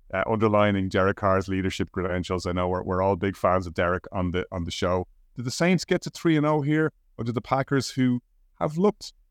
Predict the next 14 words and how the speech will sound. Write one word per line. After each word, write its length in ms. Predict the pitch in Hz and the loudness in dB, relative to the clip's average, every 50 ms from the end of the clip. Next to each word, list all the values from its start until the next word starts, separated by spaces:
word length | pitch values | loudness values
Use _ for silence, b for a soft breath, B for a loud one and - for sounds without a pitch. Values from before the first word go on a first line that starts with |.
| _ _ _ - | _ _ _ -20
pretty 320 | - - 233 269 233 202 - _ _ - | -8 -4 -2 -2 -2 -2 -4 _ _ -16
tight 340 | - - 175 196 196 147 - - | -6 -4 -2 0 0 -2 -2 -4
up 120 | 143 135 - | -6 -6 -4
with, 200 | 135 131 127 120 | -4 -6 -6 -2
with 140 | - 120 - | -4 -4 0
Jordan 320 | - 131 120 120 107 104 | 2 4 4 4 4 4
Love, 220 | 110 107 107 98 87 | 2 2 0 0 -2
despite 400 | 98 - - - 131 135 131 - | -6 -10 -2 0 2 2 2 2
their 120 | 131 123 | 0 0
injuries 380 | 123 127 123 113 120 113 98 104 | 0 0 0 2 2 2 4 2
on 120 | 101 98 | 2 4
the 80 | 98 98 | 4 4
offensive 520 | 92 95 - - 95 92 95 - 82 78 | 4 4 4 2 0 0 0 -4 -6 -4
line, 320 | 95 90 90 90 90 85 | -2 0 0 0 0 -2